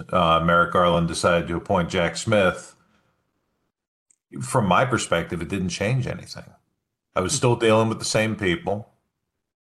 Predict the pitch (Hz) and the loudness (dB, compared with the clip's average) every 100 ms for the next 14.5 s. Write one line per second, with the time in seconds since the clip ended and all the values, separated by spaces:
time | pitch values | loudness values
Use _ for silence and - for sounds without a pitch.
0 | _ _ - 101 98 98 95 95 107 98 | _ _ -2 2 2 2 0 -2 0 -2
1 | - 104 92 82 - - _ _ _ - | -2 -4 -4 -6 -10 -12 _ _ _ -6
2 | 90 113 123 95 92 92 85 95 95 92 | 2 4 4 4 2 2 -2 -2 -2 -2
3 | 104 98 98 104 107 104 98 87 - - | 0 0 2 0 0 -2 -4 -8 -20 -20
4 | - _ _ - 117 104 107 104 98 - | -20 _ _ -4 0 0 -2 -4 -4 0
5 | 135 139 123 82 71 69 73 - 87 87 | 0 0 -6 -6 -2 -2 -2 -2 -2 -2
6 | 82 85 85 - 98 90 85 82 87 117 | -2 -4 -8 -8 -2 -2 0 0 2 2
7 | 131 113 98 90 104 90 95 95 - 101 | 2 2 0 0 -6 -2 -2 -2 -2 -4
8 | - 98 90 87 107 135 95 90 90 90 | -4 -6 -6 -2 0 2 0 -2 -2 -4
9 | - 104 101 107 101 101 101 - - 113 | -2 -2 0 0 0 0 -6 -10 -4 0
10 | 127 87 90 87 - _ _ - - _ | 2 2 0 -4 -10 _ _ -20 -20 _
11 | _ - 98 95 95 95 85 - - 107 | _ -2 0 2 0 0 -2 -4 -4 0
12 | 95 90 82 - 107 95 110 101 92 98 | 2 2 0 0 2 2 0 2 2 0
13 | 101 - 98 - - 131 156 85 76 82 | 0 -2 -6 -6 0 0 2 -2 -4 -2
14 | 85 76 87 95 107 | -4 -2 -4 -4 -6